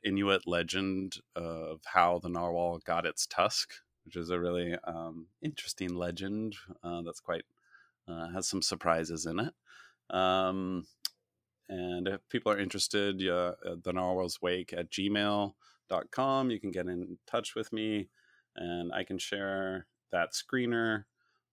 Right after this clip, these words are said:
but it's not for public, uh, viewing. Um, uh, it's just a, uh, it's for funding purposes. Um, and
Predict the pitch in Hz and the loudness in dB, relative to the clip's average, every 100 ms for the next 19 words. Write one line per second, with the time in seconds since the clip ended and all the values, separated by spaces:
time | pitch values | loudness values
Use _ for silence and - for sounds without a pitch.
0 | - 92 92 - 92 92 - 85 - 87 | -2 -2 0 0 2 2 -2 -6 -4 -4
1 | 92 95 90 - - - 92 90 87 92 | -2 -4 -4 -12 -18 -8 -4 -2 -2 0
2 | 101 117 131 156 _ - - 87 85 85 | 2 4 2 -2 _ -18 -8 -6 -6 -6
3 | 85 82 76 _ _ _ _ 85 80 78 | -8 -12 -16 _ _ _ _ -16 -14 -14
4 | - - - - 87 - - - 85 82 | -14 -12 -12 -8 -8 -8 -8 -2 0 0
5 | 80 - _ _ 82 82 69 67 _ - | -2 -8 _ _ -12 -10 -10 -14 _ -20
6 | 135 - 85 - 78 80 78 - - - | -10 -6 -6 -4 -4 -2 -4 -10 -20 -20
7 | - - - _ - 101 95 92 90 92 | -20 -20 -20 _ 2 4 4 0 0 -2
8 | 90 95 117 120 123 - - 107 _ 107 | -2 -2 -2 -2 -4 -8 -10 -14 _ -4
9 | 98 98 98 98 95 98 92 _ - _ | -2 0 0 -2 -2 -4 -8 _ -10 _
10 | _ _ _ _ - 95 95 95 95 95 | _ _ _ _ -8 -6 -4 -4 -4 -4
11 | 95 95 95 | -4 -4 -6